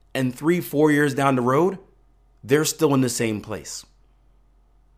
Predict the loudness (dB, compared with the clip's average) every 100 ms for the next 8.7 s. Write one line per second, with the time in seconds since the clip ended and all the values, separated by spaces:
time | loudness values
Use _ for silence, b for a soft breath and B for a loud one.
0 | _ _ _ -2 0 2 0 0 -2 2
1 | 4 2 0 0 0 -2 -10 -10 -6 -6
2 | -4 -2 -2 -2 -6 -6 -8 -10 _ _
3 | _ _ _ _ _ _ _ _ _ _
4 | _ _ _ _ _ _ _ _ _ _
5 | _ _ _ _ _ _ _ _ _ _
6 | _ _ _ _ _ _ _ _ _ _
7 | _ _ _ -2 0 2 2 2 2 0
8 | 0 -2 2 0 0 -6